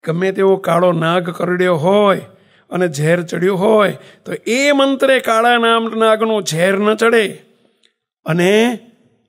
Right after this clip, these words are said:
એ મંત્રે વિષય ઉડી જાય. વિષય એટલે સમજ્યા ને?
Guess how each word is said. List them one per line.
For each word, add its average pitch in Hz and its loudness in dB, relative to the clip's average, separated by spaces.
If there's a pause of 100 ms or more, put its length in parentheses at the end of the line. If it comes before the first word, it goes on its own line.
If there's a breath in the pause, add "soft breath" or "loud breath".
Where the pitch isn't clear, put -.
(120)
એ 196 2
મંત્રે 190 0
વિષય 175 0
ઉડી 185 0
જાય. 143 -6 (720)
વિષય 160 -2
એટલે 185 0
સમજ્યા 190 -2
ને? 302 -6